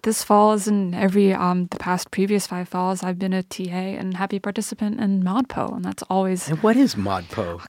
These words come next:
Speaker 1: Gosh, Al, it's crazy that you don't know, but,
Speaker 2: <laughs>
Speaker 1: um, ModPo is a, it's a ten-week, right? A ten-week massive open online course, but at this point, just massive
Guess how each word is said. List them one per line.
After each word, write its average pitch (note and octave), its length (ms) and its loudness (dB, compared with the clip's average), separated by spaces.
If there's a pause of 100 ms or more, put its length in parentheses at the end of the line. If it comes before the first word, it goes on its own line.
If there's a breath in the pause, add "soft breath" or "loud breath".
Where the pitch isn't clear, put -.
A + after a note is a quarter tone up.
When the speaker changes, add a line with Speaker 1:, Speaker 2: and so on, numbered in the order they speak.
(100)
Speaker 1:
Gosh, C4 460 4
Al, C#4 440 4
it's G#3 160 -4
crazy C4+ 340 4
that A3 140 6
you G#3 100 6
don't G#3 200 6
know, C4 380 4 (100)
but, A3+ 220 4
Speaker 2:
<laughs> - 0 -
Speaker 1:
um, A3 680 6 (400 loud breath)
ModPo A3 600 6
is G3 140 2
a, G3 80 4
it's F#3 140 -2
a - 40 -8
ten-week, - 440 -2
right? G#3 200 0
A G3+ 40 -6
ten-week A3 640 2
massive F#3 640 0
open F3+ 440 0
online F3+ 460 0
course, F3+ 320 -2
but - 140 -6
at - 100 -6
this F#3 160 -6
point, - 340 -6
just - 180 -12 (120)
massive - 580 -10